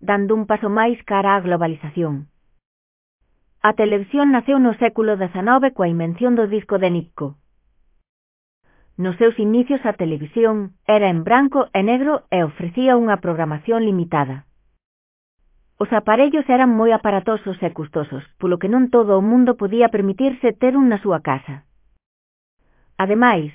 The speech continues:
non permitían a interacción dos telespectadores co contido.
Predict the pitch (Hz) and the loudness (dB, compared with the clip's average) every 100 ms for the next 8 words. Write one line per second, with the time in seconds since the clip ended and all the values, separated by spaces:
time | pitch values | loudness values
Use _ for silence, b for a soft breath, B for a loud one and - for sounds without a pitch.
0 | b b 220 233 240 240 208 180 233 220 | b b 2 4 4 2 0 -2 0 2
1 | 196 180 180 170 170 254 254 247 233 185 | 2 -2 -2 -2 -2 0 2 2 0 -4
2 | 175 190 180 196 226 220 202 202 175 175 | -4 -6 -4 0 2 2 0 -6 -4 -4
3 | 156 160 147 139 | -4 -6 -6 -10